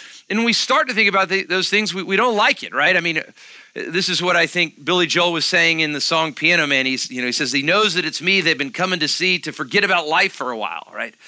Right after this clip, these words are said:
They, they just go listen to the song. They go, they go have a beer at the bar. They're, they're, they're listening to the next thing. They're doing the next thing.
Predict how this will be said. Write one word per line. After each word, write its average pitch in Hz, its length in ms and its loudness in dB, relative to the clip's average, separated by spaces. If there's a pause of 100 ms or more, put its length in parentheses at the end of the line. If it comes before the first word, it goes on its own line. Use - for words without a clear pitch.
(580)
They, 175 100 0
they 175 240 4
just 185 200 0
go 180 120 2
listen 185 260 0
to 214 40 2
the 214 80 -2
song. 254 320 2
They 170 100 0
go, 175 280 0 (320)
they 170 80 0
go 202 100 4
have 214 100 2
a 202 60 -4
beer 214 160 2
at 233 80 0
the 220 60 -6
bar. 277 200 2
They're, 214 120 2
they're, 196 160 2
they're 196 280 -2
listening 247 300 0
to 233 100 2
the 226 60 2
next - 220 -2
thing. 277 180 0
They're 180 100 2
doing 226 240 -2
the 240 80 0
next 247 240 0
thing. 247 360 -6